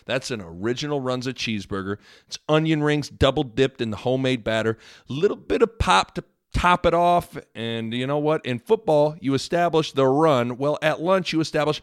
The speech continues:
the Runza. It's that simple. Get to Runza today and get yours. Tell 'em your friend Nick Bahe sent you.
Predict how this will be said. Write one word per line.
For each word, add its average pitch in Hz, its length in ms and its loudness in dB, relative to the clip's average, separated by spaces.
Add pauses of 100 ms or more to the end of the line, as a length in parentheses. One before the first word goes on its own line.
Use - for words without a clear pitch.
the 101 120 -6
Runza. 131 800 4 (200)
It's - 200 -14
that 131 240 -4
simple. 110 280 -6
Get 123 200 -4
to - 80 -8
Runza 139 280 -6
today 110 380 -6
and 95 160 -12
get 107 180 -8
yours. 104 340 -8 (300)
Tell 135 280 -10
'em 131 80 -10
your 127 180 -8
friend 92 460 -14 (340)
Nick 117 460 -6 (360)
Bahe 101 400 -8 (240)
sent - 460 -6
you. - 120 -14